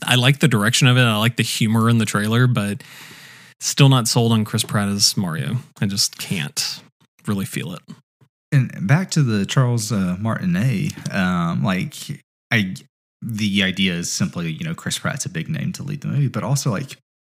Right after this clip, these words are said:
Speaker 2: almost the entire world knows what Mario sounds like. Almost anyone above the age of, I would say, six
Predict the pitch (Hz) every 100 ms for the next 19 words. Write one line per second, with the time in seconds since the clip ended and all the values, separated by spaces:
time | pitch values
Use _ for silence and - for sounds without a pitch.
0 | - 131 185 - 123 95 - - 127 143
1 | 104 95 98 107 95 87 92 - _ _
2 | _ _ _ _ - 92 110 101 95 90
3 | - 90 82 87 82 78 82 - - -
4 | - - - - - - 127 135 135 113
5 | - - 139 135 131 123 104 87 95 95
6 | 92 87 85 82 87 87 82 85 82 80
7 | 80 80 - - - - - 82 - -
8 | -